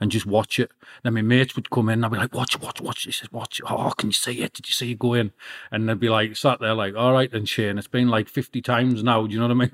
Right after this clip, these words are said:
<laughs> We go out. And then I would just start daydreaming. Like, I'd think,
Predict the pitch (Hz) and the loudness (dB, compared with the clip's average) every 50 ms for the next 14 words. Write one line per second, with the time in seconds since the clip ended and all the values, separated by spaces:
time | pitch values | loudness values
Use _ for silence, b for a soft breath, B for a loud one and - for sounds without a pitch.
0 | 143 - - - 131 120 - 135 123 120 113 101 92 90 - B B B B B | -4 -8 -6 -6 -6 -2 2 4 6 6 4 4 0 -6 -14 B B B B B
1 | B B B B 107 117 123 131 127 117 117 123 101 117 120 - - - 123 113 | B B B B 0 2 4 4 4 4 2 0 0 0 -2 -2 2 2 4 4
2 | 107 110 - _ _ - - - _ _ _ _ _ - - - 123 120 123 123 | 4 2 0 _ _ -20 -20 -20 _ _ _ _ _ -18 -8 -2 0 2 2 2
3 | 123 127 143 151 151 151 156 160 156 135 117 110 104 101 104 104 - - 98 101 | 2 2 2 4 4 2 2 0 2 2 2 2 2 0 -2 -2 -2 -4 -4 -4
4 | 98 | -6